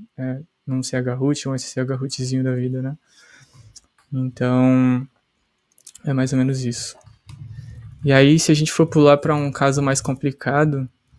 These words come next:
vamos usar o Vagrant de exemplo aqui. É, se a gente olhar aqui o Vagrant,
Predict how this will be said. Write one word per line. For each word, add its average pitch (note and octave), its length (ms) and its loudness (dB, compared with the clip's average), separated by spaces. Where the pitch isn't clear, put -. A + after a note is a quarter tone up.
vamos D3 280 -4
usar C3+ 180 2
o C3+ 80 2
Vagrant C#3 500 0
de C3+ 140 -6
exemplo C3 420 -2
aqui. D3 380 -2
É, C3 260 -4
se - 160 -10
a - 20 -6
gente C3 300 -4
olhar B2+ 240 2
aqui C3+ 180 -4
o C#3 60 -2
Vagrant, E3+ 640 2